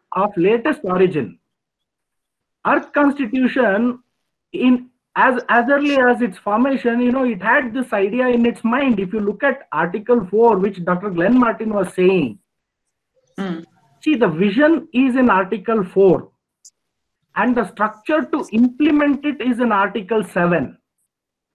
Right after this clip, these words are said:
Speaker 1: You know, uh, I always get, uh, very much, uh, uh, uh,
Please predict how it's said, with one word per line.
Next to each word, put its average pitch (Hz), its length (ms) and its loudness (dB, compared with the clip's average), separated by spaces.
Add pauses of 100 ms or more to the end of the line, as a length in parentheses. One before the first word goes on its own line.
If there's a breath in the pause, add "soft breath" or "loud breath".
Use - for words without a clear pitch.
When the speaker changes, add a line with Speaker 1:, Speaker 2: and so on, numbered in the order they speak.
(140)
Speaker 1:
You 233 140 0
know, 269 380 0
uh, 208 240 -2 (100)
I 220 160 2
always 247 340 2
get, 247 320 -4
uh, 220 200 2
very 214 220 0
much, 262 300 -2
uh, 214 240 0 (200)
uh, 185 440 -2 (140)
uh, 170 520 -2